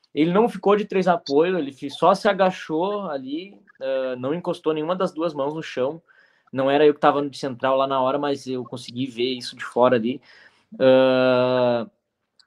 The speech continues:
e daí o Henrique ainda continuou, ah, tentando largar cotoveladas ali na, na, na cabeça do, do, do Capoeira, foi onde teve o primeiro corte aí. E,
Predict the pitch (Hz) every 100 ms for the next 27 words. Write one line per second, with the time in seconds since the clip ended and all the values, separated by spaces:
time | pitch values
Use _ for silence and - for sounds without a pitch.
0 | _ 147 156 170 160 175 190 190 185 160
1 | 165 190 180 185 185 185 185 165 160 196
2 | 196 160 120 110 _ _ _ _ _ 123
3 | 127 123 120 117 _ 143 127 135 143 135
4 | 120 131 151 139 123 117 120 135 127 117
5 | 135 131 123 117 117 113 107 107 120 131
6 | 110 117 139 127 117 117 113 107 113 110
7 | 110 107 104 _ _ 113 135 113 123 143
8 | 170 139 123 139 - 131 127 127 143 143
9 | 127 123 143 - 120 135 - 123 123 -
10 | _ - - - _ _ - 123 131 139
11 | 143 143 139 135 135 135 131 127 120